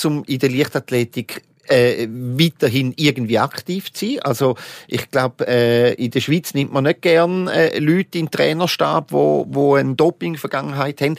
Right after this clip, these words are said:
Also, dass er grad freigesprochen wird, äh, ich glaub, mit dem rechnet nicht einmal er selber, wenn er es weiterzieht vor das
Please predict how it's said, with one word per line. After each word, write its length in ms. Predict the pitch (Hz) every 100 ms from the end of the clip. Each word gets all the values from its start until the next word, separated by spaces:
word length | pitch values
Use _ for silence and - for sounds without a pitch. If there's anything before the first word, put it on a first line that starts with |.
| - -
Also, 200 | - 131
dass 180 | 131 135
er 80 | 131
grad 240 | 127 120
freigesprochen 880 | - 143 151 190 - - 165 - 175
wird, 300 | 147 110 -
äh, 160 | 73 117
ich 240 | 95 113
glaub, 200 | - -
mit 180 | 127 107
dem 160 | 135 139
rechnet 480 | 127 110 110 -
nicht 120 | 117 113
einmal 240 | 104 101
er 200 | 104 92
selber, 440 | - 135 180 117
wenn 160 | 98 110
er 40 |
es 100 | 120
weiterzieht 580 | 123 120 123 - 113 110
vor 120 | -
das 160 | 113 -